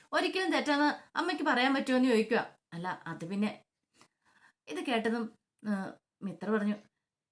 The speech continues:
"അതെ, ഒരു കാര്യം ഞാൻ ചോദിച്ചോട്ടെ, അപ്പച്ചിയോട് ആദ്യം പറഞ്ഞല്ലേ ഞങ്ങൾ ഈ കാര്യത്തെക്കുറിച്ചൊക്കെ? അപ്പച്ചിയല്ലേ അങ്കിളിനോട് സംസാരിക്കാന്ന് പറഞ്ഞേ, എന്നിട്ട് എന്താ അപ്പച്ചി പറയായിരുന്നു?" നിൽക്കും. അത് പിന്നെ ബാലേട്ടൻ്റെ അടുത്ത് ചെന്ന് കഴിഞ്ഞപ്പം, ഒന്ന് രണ്ട് വട്ടം ചെന്ന് കഴിഞ്ഞപ്പത്തിന് ബാലേട്ടൻ അതിനേക്കാളും വലിയ ദേഷ്യത്തിലാണ്.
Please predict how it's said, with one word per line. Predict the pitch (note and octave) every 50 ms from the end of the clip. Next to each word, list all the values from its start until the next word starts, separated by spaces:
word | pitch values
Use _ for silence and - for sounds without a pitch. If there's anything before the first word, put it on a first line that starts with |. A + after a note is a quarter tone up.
| _ -
"അതെ, | F3+ F#3 G3 F3 - - _ _ -
ഒരു | B3 D4
കാര്യം | D4 A#3 G3+ F#3 F#3+ G#3
ഞാൻ | A3+ A3 A3
ചോദിച്ചോട്ടെ, | A3 A3 G3 - G#3+ G3 G3+ E3+ - - -
അപ്പച്ചിയോട് | C#4 D4+ - E4 E4+ E4+ F4 D4+
ആദ്യം | A#3+ G3+ G#3 G#3+ C4 B3
പറഞ്ഞല്ലേ | C4 A#3 F#3+ F#3+ A3+ B3 B3 B3 A#3
ഞങ്ങൾ | A3+ G#3+ G#3+ A3
ഈ | A3+
കാര്യത്തെക്കുറിച്ചൊക്കെ? | A3 B3+ G#3 F#3+ F#3+ F#3+ A3+ A3 B3 A#3+ A3+ B3 A3+ A3+ A3+ - - - - _ _ _ _ _ _ _ _ _ _ _ _ _ _ _ -
അപ്പച്ചിയല്ലേ | G3 - A3+ A3+ A3+ C#4+ C#4 C4+ C4
അങ്കിളിനോട് | B3 A3+ A3 A#3 A#3+ A#3 B3 B3 C4
സംസാരിക്കാന്ന് | B3+ C#4 A3 G#3+ G#3 B3+ G#3+ A3 A3+ A#3 A#3+ B3+ B3+
പറഞ്ഞേ, | A#3 A3 G#3+ G#3 - - - - - -
എന്നിട്ട് | F4 G#4 G4+ G#4+ D4+ E4+
എന്താ | C4 B3+ C4 C#4+ A#3+ - - - -
അപ്പച്ചി | G#3+ G#3 - G#3+ G#3+ B3+ A#3
പറയായിരുന്നു?" | A#3 G3+ F#3+ G3+ A3 A#3 A#3 A3+
നിൽക്കും. | A3 A3 G#3+ G#3+ G3 D#3+ - -
അത് | E3 - -
പിന്നെ | E3 E3 E3+
ബാലേട്ടൻ്റെ | F3 F#3+ E3+ D#3+ D#3+ E3 E3 E3+ F3+ G3
അടുത്ത് | F#3+ - G#3+
ചെന്ന് | G3+ F#3+ G#3
കഴിഞ്ഞപ്പം, | G#3+ G3+ G#3 G#3+ A3 A#3 A3+ A3+ - - - - - _ _ _ _ -
ഒന്ന് | C#4 D4+ D4+ D4+
രണ്ട് | D#4 C#4+ D#4+
വട്ടം | C#4 A#3 A3 B3+ B3+
ചെന്ന് | B3 A3+ G#3+ A#3+
കഴിഞ്ഞപ്പത്തിന് | A#3 A3+ A#3 A3 A3+ G#3+ A#3 B3
ബാലേട്ടൻ | A3+ G#3 F#3+ F#3+ F#3+ G3 A3+
അതിനേക്കാളും | A#3 G#3 F3 F#3+ A#3 B3+ - C#4+ D4+ D#4+ D#4
വലിയ | C#4 A#3 A3+ B3
ദേഷ്യത്തിലാണ്. | A3 G#3+ G3 G#3+ - A3+ A3 A#3 A#3 G#3 F#3 D#3